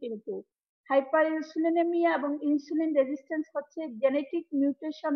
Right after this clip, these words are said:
of insulin rece-, receptor gene as well as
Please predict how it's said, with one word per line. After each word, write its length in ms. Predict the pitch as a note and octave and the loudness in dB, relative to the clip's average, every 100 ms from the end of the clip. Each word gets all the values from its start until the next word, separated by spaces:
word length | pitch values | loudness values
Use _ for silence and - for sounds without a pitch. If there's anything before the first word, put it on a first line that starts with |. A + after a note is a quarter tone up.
| D4 | 0
of 60 | C#4+ C#4 | -2 -4
insulin 420 | C#4+ D#4+ D#4 D4 B3 | -4 -2 0 0 0
rece-, 300 | B3+ C#4+ A#3 B3 - C4 | -4 -8 -10 -12 -12 -12
receptor 460 | C4+ E4 - D#4 A#3+ G#3+ | -10 -10 -10 -10 -10 -8
gene 260 | A#3+ F#3 F3+ _ _ _ _ - C4 C4 | -8 -8 -10 _ _ _ _ -6 -2 2
as 80 | C4+ D4 | 2 2
well 140 | D#4+ | 4
as 60 | D#4+ | 4